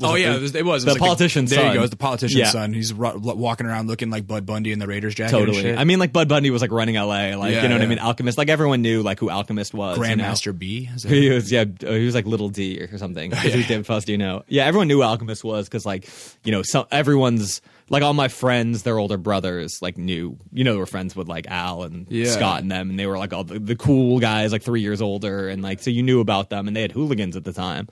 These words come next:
Speaker 2: Oh,
Speaker 1: So, like,
Speaker 2: yeah,
Speaker 1: that
Speaker 2: yeah.
Speaker 1: was, like, and then they had, like, the show on K-Bev. It was called, like, called, uh, Funky Flavas.
Speaker 2: Yeah.
Speaker 1: And
Speaker 2: What's K-Bev, like, local
Speaker 1: it
Speaker 2: radio
Speaker 1: was, like,
Speaker 2: in Beverly
Speaker 1: local
Speaker 2: Hills?
Speaker 1: T V, yeah.
Speaker 2: Oh, oh,
Speaker 1: And it
Speaker 2: local
Speaker 1: was,
Speaker 2: T V.
Speaker 1: like, Scott
Speaker 2: Like
Speaker 1: it wa-
Speaker 2: cable access?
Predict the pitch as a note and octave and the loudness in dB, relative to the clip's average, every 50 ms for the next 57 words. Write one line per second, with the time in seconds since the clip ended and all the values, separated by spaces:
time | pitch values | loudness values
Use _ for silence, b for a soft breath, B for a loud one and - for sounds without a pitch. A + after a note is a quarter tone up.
0 | - - G2+ G#2+ A#2 B2 B2 A#2 - C#3+ C3+ B2 A#2 B2 B2+ A#2+ A2 A2 A#2 G#2+ | -12 -10 -8 -6 -4 -4 -2 2 2 4 4 4 4 2 2 2 2 0 0 0
1 | A2 G2+ G2 - - C3 C#3+ C#3 C3+ C3 B2+ A#2+ A2+ B2 B2+ A#2+ A2 A2+ G#2+ - | 0 -2 -2 -2 0 0 2 4 2 2 4 2 2 2 2 0 0 -2 -2 -2
2 | A#2 - - B2 G#2+ G2 F#2+ F#2+ - - G#2+ G#2 F#2 F#2+ F#2+ F#2 D#2+ F2 F2+ - | -2 -2 0 0 0 0 -2 -4 -2 -2 0 0 0 0 -2 -4 -6 -8 -10 -14
3 | - - - - - - _ - - - - A2+ G2 F#2 F2+ F2+ F#2 F#2+ G2 - | -18 -20 -20 -20 -20 -18 _ -10 -6 -2 0 2 2 4 2 0 -2 -4 -8 -4
4 | - A2+ G#2 G#2 - A2 F#2+ E2+ E2+ - A#2 G2+ G2+ - B2+ A#2+ G#2+ - A#2+ G2+ | -2 -2 -2 -2 -2 -4 -6 -6 -6 -6 -6 -6 -4 -2 -2 0 0 0 -2 -4
5 | - - E2+ E2+ F#2+ G2+ A#2 B2+ C3 B2+ A#2 - - A2+ A#2 B2 B2 A2+ G#2 F#2 | -4 -4 -4 -2 -2 0 2 2 2 0 -2 -4 -4 -2 0 0 0 0 -2 -4
6 | D#2+ G2+ G2+ - - A#2+ A#2+ A#2 A#2 A2+ A2+ A2 C#3 - G#2 - C#3+ B2+ B2 A2+ | -8 -12 -10 -4 0 2 4 4 4 4 4 4 4 4 4 2 2 0 0 0
7 | A2 G#2+ G#2 G2+ G#2 G#2+ A2 A2 - A#2 A2+ C3 C#3 C#3 D3+ - E3 A2+ G#2+ G#2+ | -2 -4 -4 -4 -2 -2 -2 -2 0 2 4 4 6 6 6 4 4 2 2 4
8 | A#2 A#2 B2 A2+ A2+ A#2 A2 G2+ - - A#2+ G2 G#2+ G#2 G2 F2 D#2 D2+ D#2+ F#2+ | 4 4 4 4 2 0 0 0 0 -2 0 0 2 0 0 0 -2 -2 0 0
9 | A#2 D3 D#3 D3+ C#3 B2+ G#2 B2+ B2 A#2 A2+ A2 A#2 A#2+ B2+ B2+ C3+ G#2+ A2+ B2+ | 2 2 4 2 2 2 2 2 4 4 2 2 2 2 2 2 2 2 2 2
10 | A#2+ A2 F#2+ - - _ _ _ - - - - - - - A#2+ A2+ A2 - - | 0 0 -2 -4 -10 _ _ _ -16 -8 -6 -6 -2 0 2 2 2 2 0 0
11 | B2+ B2 A#2+ D#3 D3 C#3+ C#3 B2+ A#2 G#2+ B2 - - B2+ G#2 - - - | -2 0 2 2 2 4 2 2 0 0 -2 -4 -4 -6 -8 -10 -12 -16